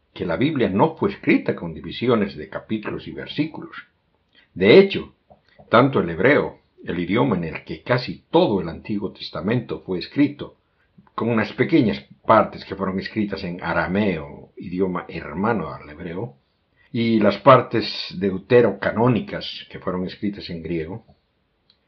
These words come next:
el Nuevo Testamento fue escrito en su totalidad en griego.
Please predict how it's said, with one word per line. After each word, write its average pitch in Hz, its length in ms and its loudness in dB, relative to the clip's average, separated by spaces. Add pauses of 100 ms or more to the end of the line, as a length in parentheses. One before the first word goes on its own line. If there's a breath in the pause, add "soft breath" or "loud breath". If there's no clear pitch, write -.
(120)
el 98 240 -2
Nuevo 107 320 4
Testamento - 840 0
fue 82 140 -6
escrito 104 520 -2 (140)
en 160 160 2
su 113 180 -4
totalidad 87 580 -2
en 104 100 -4
griego. - 380 -16